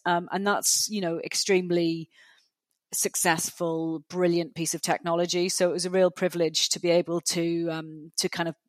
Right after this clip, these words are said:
you know, have access to that and, and to be able to work with the team to, to kind of, you know, look at how we, um, add, lo-,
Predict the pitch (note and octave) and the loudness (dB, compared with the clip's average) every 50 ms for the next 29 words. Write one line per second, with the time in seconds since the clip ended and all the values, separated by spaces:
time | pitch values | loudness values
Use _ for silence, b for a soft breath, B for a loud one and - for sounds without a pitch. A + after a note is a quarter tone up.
0 | _ _ D#3 F3+ F3 E3+ D#3+ D3+ D3+ B B B B B B B B B B B | _ _ -10 -8 -6 -6 -6 -8 -10 B B B B B B B B B B B
1 | B _ - G3 G3+ F3+ F#3 F#3 - - - A3+ F3 E3+ - - - E3 - D3+ | B _ -2 0 2 2 2 0 2 2 2 2 4 2 0 -2 -4 -2 -2 0
2 | D3+ C#3+ - C#3 D#3+ E3 - - F3 F3 - F3 D3+ E3+ F3+ E3+ D#3+ E3+ - - | 0 0 -2 -2 -4 -4 -4 -6 -4 -4 -4 -4 0 0 0 0 0 -2 -6 -4
3 | D#3+ F3 E3+ C#3+ - - E3+ C#3+ E3+ - - - F3 E3+ E3+ F3 E3+ E3+ E3 - | 0 0 0 0 0 -4 -8 -8 -4 -2 0 0 2 2 0 0 -4 -6 -6 -6
4 | - F3 E3+ E3 E3 E3 D#3+ E3 - - - E3+ - - E3 D#3+ D3+ E3 E3+ E3 | -4 -2 -2 -2 -2 -2 -4 -6 -8 -10 -10 -10 -6 -6 -6 -6 -6 -6 -6 -6
5 | E3 D#3+ E3 E3+ E3+ F3 - - F3+ - - - D#3+ D#3+ D#3+ E3 E3 E3 D#3 E3 | -4 -4 -4 -2 -4 -4 -2 -4 -6 -6 -4 -2 0 0 0 0 0 -2 -2 -2
6 | D#3+ D#3+ D#3 D#3+ D#3+ D3 - D#3 D#3+ D#3+ D#3 D#3 D#3 D#3 D#3+ E3 D#3 _ _ _ | -2 -2 -2 -2 -4 -4 -6 -6 -6 -6 -8 -8 -10 -14 -16 -18 -18 _ _ _
7 | _ _ - - b b b b b b b _ _ - E3+ E3+ E3 E3 E3 E3 | _ _ -14 -14 b b b b b b b _ _ 0 2 4 4 4 4 2
8 | E3 E3 E3+ E3+ | 2 2 2 2